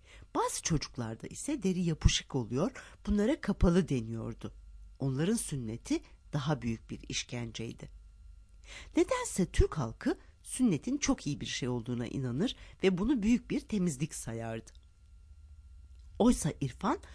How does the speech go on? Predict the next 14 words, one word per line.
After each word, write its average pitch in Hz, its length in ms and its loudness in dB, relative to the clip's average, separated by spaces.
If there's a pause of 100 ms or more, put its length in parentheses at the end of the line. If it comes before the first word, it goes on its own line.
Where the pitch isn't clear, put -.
(200)
Türk 392 240 4
erkeği 165 460 0
denilen 180 440 4
türün 151 360 -2
hayatı 185 580 0
boyunca 131 480 -2
devam 160 400 2
eden 139 340 0 (320)
kadına 190 460 6
tapma 175 440 0
ve 143 160 2
kadın 214 360 4
düşmanlığı 131 580 0
çelişkisinin 139 840 -2